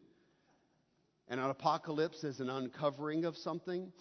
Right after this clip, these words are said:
a revealing of something, and after which you experience it, your life will go a different direction. You'll never be the same.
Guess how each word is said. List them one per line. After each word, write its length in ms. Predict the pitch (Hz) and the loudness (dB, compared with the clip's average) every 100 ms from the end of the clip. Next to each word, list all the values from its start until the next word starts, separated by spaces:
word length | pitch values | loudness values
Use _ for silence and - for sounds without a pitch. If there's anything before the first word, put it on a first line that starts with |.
| - - - | -16 -8 -4
a 40 | |
revealing 600 | 123 117 127 151 151 151 | -2 0 2 2 2 2
of 120 | 151 - | 0 0
something, 440 | 156 156 160 147 | -2 0 0 0
and 100 | 120 | 0
after 280 | 123 - 143 | -2 -4 -6
which 260 | 135 - | -6 -6
you 60 | 135 | -6
experience 640 | 135 - - 131 131 123 | -6 -10 -6 -2 -2 -4
it, 80 | 139 | -8
your 140 | 123 113 | -4 -2
life 280 | 107 131 - | -2 -2 -6
will 200 | 131 117 | -6 -6
go 180 | 113 127 | -2 -4
a 60 | 117 | -2
different 340 | 127 135 156 | -6 -8 -8
direction. 460 | 139 117 113 131 117 | -6 -6 -6 -6 -4
You'll 100 | 110 | -2
never 260 | 107 104 | -4 -4
be 120 | 104 107 | -6 -8
the 100 | 107 | -10
same. 240 | 101 | -12